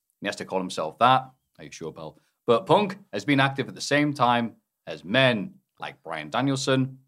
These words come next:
Samoa Joe, A J Styles, Hiroshi Tanahashi, Okada, Kurt Angle. And in my opinion, Punk is probably the best wrestler who was a terrible athlete in the history of the business,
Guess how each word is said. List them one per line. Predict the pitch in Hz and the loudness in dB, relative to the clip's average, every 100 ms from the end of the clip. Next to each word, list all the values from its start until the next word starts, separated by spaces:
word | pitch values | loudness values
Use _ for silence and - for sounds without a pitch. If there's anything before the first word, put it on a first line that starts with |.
| _ _ _ | _ _ _
Samoa | - 82 78 73 | -20 -16 -14 -12
Joe, | - 127 131 131 127 - _ _ - | 2 6 6 6 2 -6 _ _ -16
A | 87 | -12
J | 78 76 | -12 -10
Styles, | - 123 139 135 131 131 - _ _ _ - | 0 4 6 6 4 0 -6 _ _ _ -16
Hiroshi | 80 80 | -16 -14
Tanahashi, | 82 80 120 135 135 135 131 123 123 _ - | -12 -4 -2 -2 -2 -2 -2 -4 -10 _ -20
Okada, | - 123 127 123 131 127 123 | -2 4 4 6 4 2 0
Kurt | - - | -6 -8
Angle. | 101 127 120 117 113 - _ _ _ _ _ | -2 -2 2 2 0 -4 _ _ _ _ _
And | 110 | 0
in | 135 | 4
my | 214 | 4
opinion, | - 165 165 147 | 4 0 0 0
Punk | 147 196 190 | 0 0 -2
is | - | 0
probably | 120 107 | 0 2
the | |
best | 95 135 131 | 0 0 0
wrestler | 107 - | -4 -4
who | 104 | -8
was | 104 98 | -8 -8
a | |
terrible | - 143 147 135 | 0 0 2 0
athlete | 104 - 92 90 95 | -2 -6 -12 -12 -12
in | 92 | -12
the | 101 | -10
history | 82 82 | -12 -16
of | 80 | -12
the | |
business, | 80 101 98 - - | -6 -6 -6 -14 -14